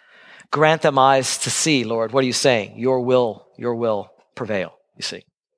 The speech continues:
The early believers did not feel in any way that they were at the mercy of evil men. They believed in the sovereignty of God over evil men. They didn't look at the events of Jesus, as some of the foolish modern theologians have said, and said,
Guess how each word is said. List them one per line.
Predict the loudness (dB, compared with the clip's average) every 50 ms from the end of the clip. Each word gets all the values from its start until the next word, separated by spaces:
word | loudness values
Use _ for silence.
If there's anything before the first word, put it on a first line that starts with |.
| _ _ _ _ _ _ _ _ _ _ _ _ _ _ _ _ _ _ _ -8
The | -8 -4 -2 -2 0 0
early | 2 0 0 0 0 -2
believers | -2 -2 0 0 -2 -2 -4 -8 -6
did | -4 -4 -2
not | 0 2 0 0 0
feel | -2 -4 0 0 2 2
in | 0 -2 -2 -2
any | -2 -2 0 0 -2 -4
way | 0 0 2 4 4 4 4 4 2 0 0
that | -2 -2 0 2
they | 2 2 2
were | 0 -2 -2
at | -2 -2
the | -4 -4
mercy | -4 -2 0 0 0 0 -2 -4 -2 -2
of | -2 -4 -4 -8 -8
evil | -4 -4 -4 -4 -4 -8 -8
men. | -6 -8 -8 -8 -10 _ _ _ _ _ _ _ _ _ _ _ _ _ _ _ _ _ _ _ _ _ _ _ _ _ _ _ _ _ _
They | -2 0
believed | 0 0 0 0 0 0 0 -2
in | -4 -6
the | -6
sovereignty | 0 0 2 2 2 0 -2 -4 -6
of | -2 2
God | 4 4 4 4 2 0 -2 0
over | 0 2 2 0 -4 -8 -12 -14 _ _ _ _
evil | -8 -8 -8 -8 -8
men. | -10 -10 -12 -14 -14 _ _ _ _ _ _ _ _ _ _ _
They | -2 2
didn't | 2 2 2 2
look | 0 0 0 -2
at | -2
the | 0 0
events | 0 0 2 0 0 0 0 -4 -8
of | -8 -8 -6
Jesus, | -4 -4 -2 -2 -2 -4 -4 -4 -4 -4
as | -4 -6
some | -2 -2 -2 -2 0
of | -4
the | -4
foolish | -6 -4 -4 -2 0 0 0 -2 -4 -2
modern | 0 2 4 4 2 0 -2 -4
theologians | -2 0 0 2 2 2 0 0 -4 -6 -6
have | -6 -6 -2
said, | 0 0 2 0
and | 0 0
said, | 0 -2 -2